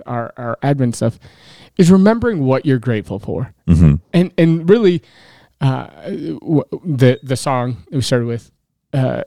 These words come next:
Speaker 1: "And Then I Don't Feel So Sad." Like, hey,
Speaker 2: Yeah.
Speaker 1: quit thinking about everything that's going wrong in the world. Quit thinking about everything that's terrible and awful. Make a list of your favorite
Speaker 2: Oh,
Speaker 1: things.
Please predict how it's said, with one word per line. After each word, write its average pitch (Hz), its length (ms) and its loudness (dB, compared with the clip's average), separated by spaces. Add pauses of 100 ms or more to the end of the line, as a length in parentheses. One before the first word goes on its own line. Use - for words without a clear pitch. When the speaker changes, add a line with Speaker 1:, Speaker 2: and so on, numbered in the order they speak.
(100)
Speaker 1:
"And 139 140 6
Then 135 100 6
I 147 100 2
Don't 165 180 -4
Feel 131 180 -4
So 127 140 -2
Sad." 113 280 -6 (400)
Like, - 220 -4 (140)
hey, 95 140 6
Speaker 2:
Yeah. 95 140 4 (220)
Speaker 1:
quit - 180 0 (180)
thinking 156 220 6
about 135 200 0
everything 143 420 2
that's 131 120 0
going 127 260 2
wrong 113 220 2
in 117 80 6
the 113 80 10
world. 117 340 8 (320)
Quit - 200 4
thinking 190 220 4
about 135 280 -2
everything 139 800 2 (340)
that's - 240 2
terrible 131 540 2
and 117 100 0
awful. 113 500 0 (260)
Make 165 240 6
a 311 60 0
list 165 340 0
of 156 140 -2
your 123 160 -4
favorite 135 460 0
Speaker 2:
Oh, - 20 -4
Speaker 1:
things. 139 400 2